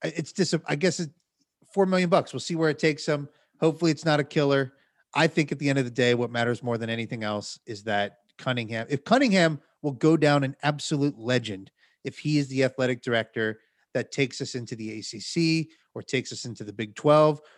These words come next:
or takes us into any other new fancy conference that's made up in the future that's going to get us consideration, true consideration for the college football playoff.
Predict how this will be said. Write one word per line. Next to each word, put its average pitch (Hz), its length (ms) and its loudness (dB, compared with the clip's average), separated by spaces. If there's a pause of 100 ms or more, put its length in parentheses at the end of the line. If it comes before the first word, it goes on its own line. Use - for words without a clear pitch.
(120)
or - 60 -8
takes - 320 -2
us - 100 -8
into 139 300 -4
any 135 180 -2
other 131 160 2
new 123 220 0
fancy 131 360 -2
conference 117 420 -6
that's - 180 -8
made 117 180 -2
up 113 140 -2
in 110 60 -8
the 110 60 -8
future 117 340 -4
that's 107 180 -8
going 120 200 -4
to 113 60 -6
get 110 160 -6
us 107 140 -6
consideration, 110 840 -8 (220)
true 208 200 6
consideration 110 840 -4 (440)
for 135 200 -2
the 117 80 -4
college 113 320 0
football 107 280 -4
playoff. 107 460 0